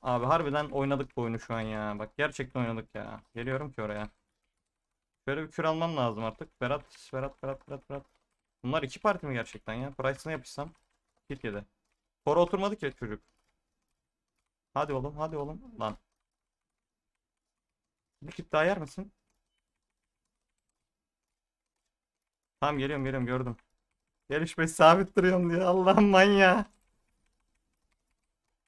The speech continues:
Abi ağacın arkasına geçme ama ya. Çok ayıp. Gördüm onu da. Yeni birliği de gördüm de.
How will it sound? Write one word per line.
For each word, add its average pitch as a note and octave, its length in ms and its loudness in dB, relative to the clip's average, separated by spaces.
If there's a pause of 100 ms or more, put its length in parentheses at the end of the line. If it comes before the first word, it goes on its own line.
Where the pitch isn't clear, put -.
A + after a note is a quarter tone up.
(2250)
Abi A#2+ 260 -6
ağacın C3+ 280 -2
arkasına F3 460 -6
geçme F3+ 340 -8
ama G#2 180 -6
ya. A2 340 -12 (160)
Çok E3+ 160 -14
ayıp. A2 180 -10 (4000)
Gördüm D3+ 300 -2
onu A#2+ 200 -2
da. G#2 120 -2
Yeni A#2+ 280 -6
birliği D3+ 240 -8
de D#3 60 -8
gördüm D3+ 400 -8
de. G#2+ 180 -4